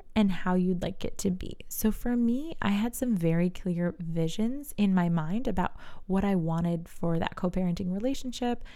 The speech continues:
I wanted there to be intimacy for my son with both of his parents, and I didn't want him to feel like he had to turn that down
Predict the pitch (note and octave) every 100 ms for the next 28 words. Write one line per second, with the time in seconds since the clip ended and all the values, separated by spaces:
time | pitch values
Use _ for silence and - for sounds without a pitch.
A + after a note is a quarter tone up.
0 | - - - G3+ F3+ E3+ E3+ F#3 A3 A3+
1 | - F#3+ F#3 F#3 F3+ F#3 - F3+ F#3 -
2 | - F#3 F3+ G3+ G#3 - A3+ A#3 - F#3
3 | F3+ F3 E3+ - F3 G#3+ C4 F#3+ - -
4 | E3+ E3+ F#3+ F#3 F3+ - - F3 G3+ D4+
5 | - - - - - - G3 G3+ A3+ B3
6 | A#3+ A3+ G#3 G#3 G3 G3 - - F3+ G3
7 | G#3 F3 E3 - - - - - G3 F#3+
8 | - D#3+ E3+ E3+ - F#3 F3 D#3+ - -
9 | - F#3+ F#3+ F#3 E3 F3+ D3+ E3 D#3+ G3
10 | A#3+